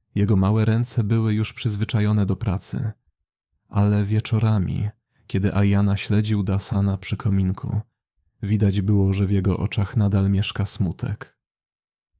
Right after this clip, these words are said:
„Piensas en mama?”, spytał Dasan pewnego wieczora. „Si”. „To dobrze. Nigdy nie powinniśmy zapominać o tych, których kochamy”.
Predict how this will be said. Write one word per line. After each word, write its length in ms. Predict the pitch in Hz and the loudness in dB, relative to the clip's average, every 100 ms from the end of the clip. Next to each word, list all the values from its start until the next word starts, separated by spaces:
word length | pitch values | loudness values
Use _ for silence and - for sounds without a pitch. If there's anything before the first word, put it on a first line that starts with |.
| _ | _
„Piensas 600 | - 98 104 - 101 - - | 0 2 2 0 -4 -4 0
en 160 | 104 | 2
mama?”, 460 | 92 80 87 120 143 - _ _ _ | 2 2 0 0 -2 -6 _ _ _
spytał 460 | - - 107 95 | -6 -2 0 0
Dasan 420 | 92 92 - 92 92 | 2 0 0 -2 0
pewnego 400 | 101 101 98 95 | 2 2 2 0
wieczora. 600 | 98 95 - 95 90 107 - _ _ _ _ _ _ _ | -2 -4 -2 -2 -2 -6 -8 _ _ _ _ _ _ _
„Si”. 440 | - - 87 104 - _ _ _ _ _ _ _ _ | -6 -2 0 -2 -6 _ _ _ _ _ _ _ _
„To 120 | 113 | 0
dobrze. 520 | 120 104 - 69 98 - _ _ _ - | 2 0 -2 -2 -4 -6 _ _ _ 0
Nigdy 300 | 98 104 104 | 2 4 2
nie 100 | 101 | 2
powinniśmy 600 | 104 107 104 101 - 104 | 2 2 2 0 0 0
zapominać 600 | 98 - 98 98 92 - | 0 0 2 2 0 -2
o 120 | 104 | -4
tych, 280 | - 98 - | -2 -4 -6
których 340 | - 104 95 | -2 -2 0
kochamy”. 540 | - 95 - - 107 | -6 -4 -2 -2 -2